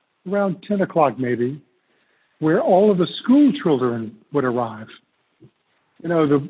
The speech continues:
the school buses would pull up. They'd let the kids out. These were really young children who, who would come from all over the state. One was from Wilmington, Asheville, all over the place.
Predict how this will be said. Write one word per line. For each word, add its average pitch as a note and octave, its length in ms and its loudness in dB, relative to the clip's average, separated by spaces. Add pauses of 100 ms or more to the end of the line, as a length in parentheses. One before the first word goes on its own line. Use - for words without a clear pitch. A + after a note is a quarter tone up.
the D3 100 -2 (120)
school A3 220 4
buses F3+ 480 2
would D#3+ 200 0
pull D#3 300 2
up. D3+ 180 2 (760)
They'd C#3 200 -2
let F3+ 440 2
the E3+ 80 0
kids E3 420 -2
out. D3+ 380 4
These D3 260 0
were C3+ 200 0
really F#3 680 4
young C#3 720 2 (760)
children D3+ 400 2
who, D3+ 380 2 (800)
who E3+ 200 2
would D#3 220 0
come G#3 240 2
from F3 160 0
all G#3+ 340 4
over F#3+ 120 2
the D#3+ 200 -2
state. D#3+ 320 2
One E3+ 440 0
was E3 220 -2
from C#3 160 -2
Wilmington, E3+ 680 0 (120)
Asheville, D#3 720 0 (840)
all A3 500 4
over G3 260 -2
the C#3+ 100 -8
place. B2 380 -8